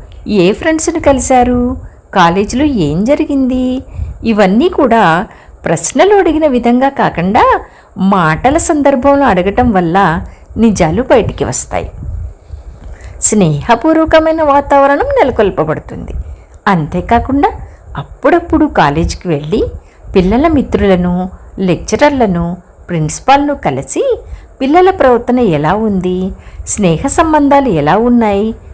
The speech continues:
అని కనుక్కోవటం వల్ల ఒక బాధ్యతాయుత వాతావరణం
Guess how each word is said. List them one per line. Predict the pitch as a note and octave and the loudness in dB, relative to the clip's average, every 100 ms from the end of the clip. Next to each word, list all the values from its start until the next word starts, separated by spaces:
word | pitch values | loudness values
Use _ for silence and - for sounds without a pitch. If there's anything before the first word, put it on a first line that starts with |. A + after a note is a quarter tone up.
| - | -8
అని | - A3+ | -2 0
కనుక్కోవటం | A#3 F#3 E3 - G3 F#3+ F#3+ E3 | 0 -2 -2 -2 0 0 0 0
వల్ల | E3+ D3 F3+ D3+ D#3 - - - - | 0 2 2 0 -2 -10 -16 -6 -4
ఒక | - | 2
బాధ్యతాయుత | C4+ F3 D3+ B3+ - D#4 D#4+ D#4 D4+ | 2 2 2 0 -2 -2 0 0 0
వాతావరణం | C#4 G3+ - - G3+ E3 D3+ F3 | 0 2 0 0 0 0 0 -2